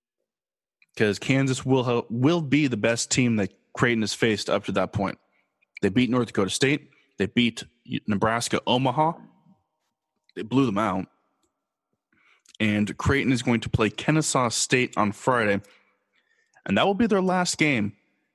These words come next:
before heading to Allen Fieldhouse,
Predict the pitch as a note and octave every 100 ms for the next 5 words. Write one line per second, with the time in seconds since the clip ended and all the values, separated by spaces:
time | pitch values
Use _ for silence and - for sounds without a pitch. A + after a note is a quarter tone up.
0 | _ _ - D3+ - A#2+ A#2+ B2 A#2+ A#2
1 | - A2+ G2+ A2+ A2+ G#2+ - G#2+ F#2+ E2
2 | -